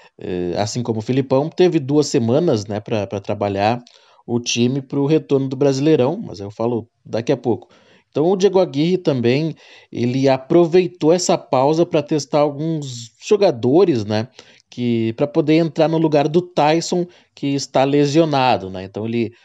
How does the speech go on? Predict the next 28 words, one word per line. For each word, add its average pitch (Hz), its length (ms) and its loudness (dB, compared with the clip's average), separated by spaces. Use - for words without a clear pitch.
conseguiu 117 960 -4
trabalhar 113 720 0
muito 120 1040 -2
posse 120 220 -8
de 123 100 -8
bola, 131 560 2
enfim, 151 320 -8
né, 147 160 -2
que 143 100 -14
o 135 40 -6
Inter 143 240 -2
tem 147 160 -6
que 143 100 -14
mudar 143 240 0
um 151 80 -2
pouquinho 156 540 -4
o 143 80 -2
estilo 156 280 -2
de 147 140 -4
jogo 143 340 0
conforme 139 760 -2
o 135 160 0
adversário. 131 840 0
Então 101 180 -6
ele 117 140 -2
conseguiu 120 460 -6
fazer 127 300 0
isso. 135 320 -4